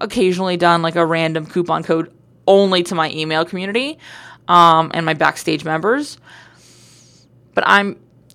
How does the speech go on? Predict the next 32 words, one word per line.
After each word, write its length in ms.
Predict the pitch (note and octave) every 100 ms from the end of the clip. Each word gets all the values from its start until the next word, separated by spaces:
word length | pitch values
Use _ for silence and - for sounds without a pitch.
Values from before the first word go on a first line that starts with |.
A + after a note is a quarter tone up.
| -
I 100 | F#3
don't 140 | G3+
wanna 160 | G#3 G#3
do 220 | F#3 B3
that 200 | A#3+ -
kind 200 | E3 E3
of 80 | D#3+
sale. 240 | E3+ -
So 160 | - F#3
we're 220 | E3 F3
gonna 140 | G3
actually 300 | F#3 F3+ F#3+
have 180 | E3+ E3
an 60 | E3+
exclusive 1080 | E3 - - E3+ E3 F3 F#3+ F#3 F#3+ F#3 -
bundle 800 | E3 G3+ D4 F3 D#3 G3 D4 D4+ _ _ _ _ _ _ _ _ -
that's 140 | F#3
gonna 160 | F#3+ F3+
be 100 | F#3+
available 680 | E3 D#3+ E3 E3+ F3+ - _
the 120 | F3+
week 160 | F3 E3+
of 80 | F3+
Thanksgiving. 560 | F#3+ G3+ D#4 G#3+ A2+ - _ _ _ - _ -
I'm 200 | F#3+ G#3+
putting 340 | - G3 G#3
that 140 | G#3
together 480 | G3+ G#3+ A3+ G3+ F#3
and 220 | - F3
planning 360 | E3+ G#3+ A3+ F#3+
that 280 | E3+ E3+ - _ _ _ -
now 580 | D#3+ E3 F3 D#3 -